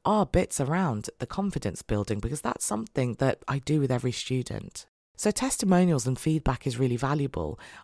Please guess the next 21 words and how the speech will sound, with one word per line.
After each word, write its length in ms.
I've 120
just 200
talked 240
about 340
a 60
couple 280
of 120
examples, 760
a 40
couple 340
of 180
ways 300
to 100
gather 260
them, 300
but 240
there 180
are 80
so 280
many 240
more. 360